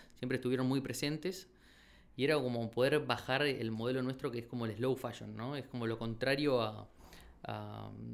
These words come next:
a un H y M, ¿no? A un Zara. Es un producto con mucha energía que se va mejorando, eh, temporada a temporada, ¿no? Medio que no le damos bola tampoco a, a, al ciclo de la moda, ¿no? Tratamos de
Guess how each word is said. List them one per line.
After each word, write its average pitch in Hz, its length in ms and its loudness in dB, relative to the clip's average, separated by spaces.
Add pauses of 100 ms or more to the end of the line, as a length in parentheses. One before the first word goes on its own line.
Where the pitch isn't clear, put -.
(120)
a 117 60 -6
un 127 140 2
H 127 200 -2
y 120 140 4
M, 110 160 0
¿no? 120 100 -2
A 127 60 0
un 127 160 -2
Zara. 107 400 -2 (400)
Es - 160 -6
un 160 160 4
producto 165 720 10
con 123 140 0
mucha 143 260 6
energía 170 680 6 (240)
que - 100 -8
se - 120 0
va 131 80 8
mejorando, 143 840 4
eh, 113 340 -6
temporada 123 440 4
a 127 60 2
temporada, 110 500 0
¿no? 143 200 -8 (800)
Medio 147 220 2
que 139 100 2
no 135 120 2
le 135 80 8
damos 139 220 4
bola 135 220 4
tampoco 120 400 0
a, 113 280 -6 (160)
a, 110 240 -12 (360)
al 113 180 -4
ciclo - 340 2
de 117 100 8
la 113 80 6
moda, 107 300 2
¿no? 117 120 -4
Tratamos 123 380 0
de 113 300 -2